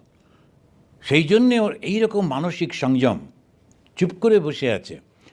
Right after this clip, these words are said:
যদি ওকে আপনারা শান্ত না করেন, আপনি শান্ত না করেন,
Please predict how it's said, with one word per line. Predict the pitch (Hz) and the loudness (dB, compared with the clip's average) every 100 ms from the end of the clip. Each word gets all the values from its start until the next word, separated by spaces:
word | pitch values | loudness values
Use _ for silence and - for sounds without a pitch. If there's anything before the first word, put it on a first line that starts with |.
| _ | _
যদি | 101 165 247 262 | -2 2 4 2
ওকে | 180 185 165 | 0 -2 -2
আপনারা | 135 127 110 101 - - | -2 -4 -2 -4 -6 -10
শান্ত | - 127 165 165 | -4 -2 -2 -2
না | 147 107 | 0 0
করেন, | 98 117 104 | -2 -2 -2
আপনি | 98 135 | -2 -4
শান্ত | - 113 113 | -2 -4 -4
না | 104 139 | -2 -2
করেন, | 131 85 85 190 | -4 -6 -4 -6